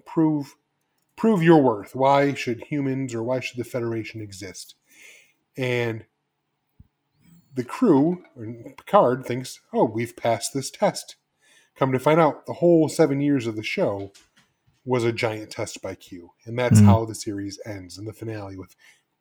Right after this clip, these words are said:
Speaker 1: with Q saying, "You've been under trial this whole time. You just didn't know it." And that's what they allude to in this,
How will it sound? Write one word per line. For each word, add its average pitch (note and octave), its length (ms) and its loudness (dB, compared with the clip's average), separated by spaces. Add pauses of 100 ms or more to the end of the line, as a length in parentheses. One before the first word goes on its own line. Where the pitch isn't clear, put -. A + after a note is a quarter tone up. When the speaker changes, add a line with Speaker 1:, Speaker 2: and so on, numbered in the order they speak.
(640)
Speaker 1:
with B2 160 -4
Q C#3 180 -2
saying, A#2 380 -6
"You've B2+ 300 -2
been B2 120 -2
under A#2+ 240 -2
trial B2 380 -4
this G#2 140 -12
whole A2+ 160 -10
time. A#2+ 260 -8
You G#2 60 -12
just G#2+ 180 -10
didn't G#2 160 -12
know A2+ 180 -10
it." F2 80 -20 (1900)
And A#2 380 -2
that's B2 340 0
what A#2+ 200 -2
they A#2+ 100 -4
allude A2 300 -2
to A2 240 -6
in G2+ 240 -12
this, A2+ 500 -10